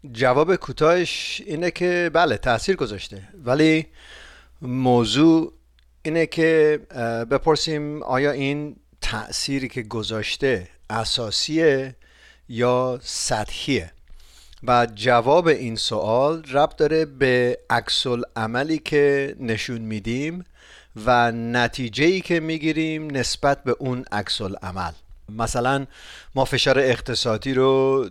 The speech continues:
دیدیم، اه، دولت‌های مختلف مجبور شدن که تریلیون‌ها دلار به اقتصاد بین‌المللی تزریق بکنن. کسب و کارها بسته شدن،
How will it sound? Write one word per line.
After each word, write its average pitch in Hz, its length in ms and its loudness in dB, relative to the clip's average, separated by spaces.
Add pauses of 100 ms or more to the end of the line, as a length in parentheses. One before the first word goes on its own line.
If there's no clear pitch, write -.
دیدیم، 123 680 -4 (120)
اه، 107 500 -6
دولت‌های 110 480 -2
مختلف 120 840 0
مجبور 120 400 -6
شدن 123 420 -4
که 117 540 0
تریلیون‌ها 104 720 -4
دلار 113 540 2 (640)
به 110 760 2 (100)
اقتصاد 120 640 -2 (420)
بین‌المللی 107 1040 -2
تزریق 117 440 0
بکنن. 87 400 -10 (760)
کسب 127 320 0
و 120 60 -2
کارها 117 440 2
بسته 127 360 2
شدن، 95 420 -4